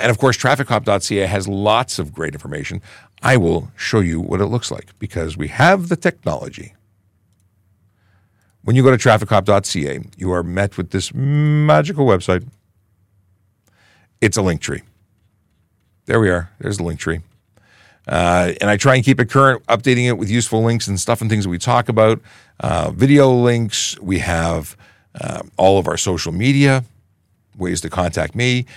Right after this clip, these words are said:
and then the useful links. So make police reports, start a collision report, uh, M T O handbook, motorcycle handbook, driver's license check. This is where if you wanna loan your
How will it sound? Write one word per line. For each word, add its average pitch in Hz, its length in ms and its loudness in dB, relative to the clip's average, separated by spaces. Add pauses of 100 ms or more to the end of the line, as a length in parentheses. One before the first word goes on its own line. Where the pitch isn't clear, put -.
(200)
and 110 100 2
then 120 80 4
the 117 100 2
useful 107 360 0
links. - 240 -10
So 71 240 -8
make 78 200 -10
police 104 300 -2
reports, 95 640 0
start 80 300 -4
a 80 60 -6
collision 107 340 -4
report, 92 480 -2 (360)
uh, 80 200 -6
M 101 140 -2
T 107 140 0
O 98 60 2
handbook, 92 420 -2
motorcycle 92 420 -2
handbook, 90 420 -4
driver's 92 380 -2
license 92 300 -4
check. 92 220 -2
This 104 140 -4
is 104 80 -4
where 92 140 -4
if 85 80 -8
you 98 80 -6
wanna 92 140 -2
loan 92 240 -4
your 90 160 -6